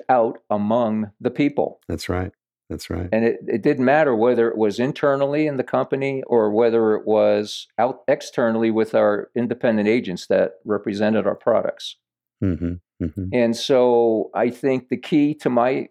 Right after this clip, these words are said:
Speaker 1: success, in my opinion, and building that culture was to, uh, walk the talk.
Speaker 2: Yeah. Yeah.
Speaker 1: And be in their face, get them to know me as a person,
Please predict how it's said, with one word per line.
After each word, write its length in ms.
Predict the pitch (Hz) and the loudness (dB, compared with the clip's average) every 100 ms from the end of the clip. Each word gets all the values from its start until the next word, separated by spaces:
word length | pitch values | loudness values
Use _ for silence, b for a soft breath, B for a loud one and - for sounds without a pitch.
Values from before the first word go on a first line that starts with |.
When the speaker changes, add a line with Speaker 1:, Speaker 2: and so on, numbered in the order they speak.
| _ - | _ -12
Speaker 1:
success, 520 | - 131 - 135 151 | -6 -4 0 0 0
in 60 | 123 | 0
my 140 | 120 | 2
opinion, 640 | 113 - 120 131 135 143 - _ _ _ 117 | 2 0 0 0 -2 -4 -12 _ _ _ 0
and 240 | 113 107 | 2 2
building 360 | 127 127 135 127 | 2 2 0 2
that 200 | 123 123 | 0 2
culture 640 | 123 127 - 127 123 - - | -2 0 -2 0 0 -4 0
was 240 | 117 117 | 0 0
to, 120 | - 117 - - | -2 -4 -4 -2
uh, 120 | 104 - | -2 0
walk 280 | 113 113 - | 0 0 0
the 80 | 117 | -4
talk. 400 | - - - - _ _ _ - | -2 -4 -6 -20 _ _ _ -14
Speaker 2:
Yeah. 180 | 90 87 - _ _ - | -10 -10 -12 _ _ -8
Yeah. 100 | 107 | -2
Speaker 1:
And 460 | 110 107 104 104 101 | 2 2 2 0 -2
be 180 | 117 139 | 0 2
in 100 | 139 | 2
their 140 | 123 | 2
face, 440 | 113 - 127 139 - | 0 0 2 0 0
get 220 | 135 - | 0 2
them 200 | 131 120 | 0 2
to 60 | 110 | 0
know 260 | 120 123 | 2 2
me 280 | 117 147 190 | 2 2 2
as 140 | 151 107 | 2 0
a 60 | |
person, 680 | - 113 110 - 117 120 123 | -6 -2 -2 -2 -6 -6 -8